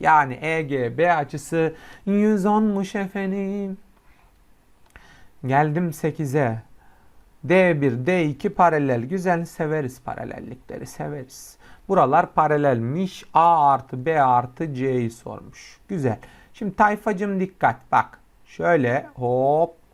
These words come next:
hop, hop. Bir de buradan indik. Efendim burası M var mı burada? Var. Kırkla otuzun toplamı C açısına eşit. Kırkla otuzun toplamı C. Yani C kaç o zaman?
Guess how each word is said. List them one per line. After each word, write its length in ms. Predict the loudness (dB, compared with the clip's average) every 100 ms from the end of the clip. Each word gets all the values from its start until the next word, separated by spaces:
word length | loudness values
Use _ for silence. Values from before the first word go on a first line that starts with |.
| -10
hop, 560 | -6 -4 -2 -2 -4 -8 _ _ _ _ _ _ -8
hop. 720 | -4 -2 0 0 2 0 -2 _ _ -10
Bir 80 | -4
de 160 | -2
buradan 340 | -2 -2 -2 -2
indik. 760 | -4 -4 -2 0 -2 -4 -12 -20 -20 -20 _
Efendim 300 | -4 -2 0
burası 300 | 2 0 0
M 460 | 0 4 4 6 6
var 180 | 6 6
mı 220 | 0 -4
burada? 440 | -2 4 4 4 -6 -20 _
Var. 320 | 0 4 4 2 -8 _ _ -20
Kırkla 840 | 0 2 2 0 2 4 4 2 _ _ _
otuzun 540 | -4 -2 -2 -2 -2 -2
toplamı 760 | 0 0 0 0 2 0 -4 -8 _ -8
C 300 | 0 4 6
açısına 480 | 4 0 -10 -8 -8
eşit. 420 | -8 -14 -20 -20 -20 -20 _
Kırkla 640 | -4 0 0 -2 0 2 2 -2 -6
otuzun 500 | -6 -4 -4 -4 -6
toplamı 640 | -4 -4 0 0 0 -2
C. 140 | -2 0
Yani 640 | 2 2 4 2 0 -8
C 320 | -4 0 0
kaç 240 | 0 -2 -2
o 80 | -4
zaman? 380 | -2 0 -2